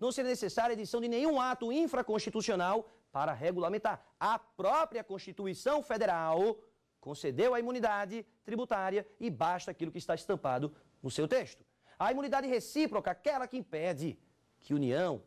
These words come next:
cobre reciprocamente de estados, de municípios, do Distrito Federal, que cobre entre si, é um clássico exemplo de imunidade autoaplicável. Não precisa, não será necessário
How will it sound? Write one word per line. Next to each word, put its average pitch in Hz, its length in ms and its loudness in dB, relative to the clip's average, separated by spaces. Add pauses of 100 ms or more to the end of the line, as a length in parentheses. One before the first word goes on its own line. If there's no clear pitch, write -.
(140)
cobre 185 300 0
reciprocamente 156 840 -2
de 131 80 -2
estados, 139 640 -4 (260)
de 156 160 2
municípios, 147 680 0
do 156 40 0
Distrito 147 320 -2
Federal, 139 540 0 (260)
que - 100 -12
cobre 190 300 0
entre 139 140 -6
si, 170 360 -2 (440)
é 220 60 -8
um 233 80 0
clássico 226 580 -2
exemplo 160 520 -2 (280)
de 151 140 2
imunidade 202 540 2
autoaplicável. 185 1300 -2 (320)
Não 101 160 -8
precisa, 226 420 0
não 180 100 -2
será 127 240 -4
necessário 180 600 -2